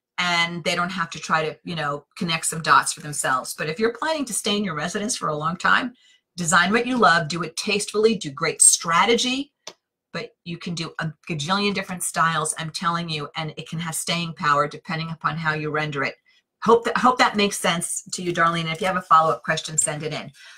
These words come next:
Becky is saying, "I have four tall windows side by side in my living room. I just have two sheer curtains on the outside too, on two short ra-,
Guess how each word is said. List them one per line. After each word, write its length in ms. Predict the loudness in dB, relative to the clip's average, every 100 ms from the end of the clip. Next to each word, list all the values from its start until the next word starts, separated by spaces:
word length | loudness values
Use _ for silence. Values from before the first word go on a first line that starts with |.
| 0
Becky 240 | 0 2
is 140 | 0 2
saying, 260 | 2 2
"I 100 | 0
have 180 | 0 -2
four 180 | 0 -2
tall 340 | 0 0 0 0
windows 420 | -2 0 0 2
side 260 | 2 2
by 120 | 0 0
side 300 | 0 0 0
in 40 |
my 120 | -4
living 280 | -4 -4 -4
room. 200 | -2 -4
I 100 | -6
just 280 | -6 -4 -4
have 180 | -6 -6
two 200 | -2 0
sheer 200 | 0 -2
curtains 340 | 0 -2 0
on 100 | -2
the 120 | -2 0
outside 540 | 2 0 0 0 -2
too, 400 | 2 6 8 6 2 -14 -20 -4
on 120 | -2
two 180 | 2 2
short 320 | 4 4 4 4
ra-, 220 | 2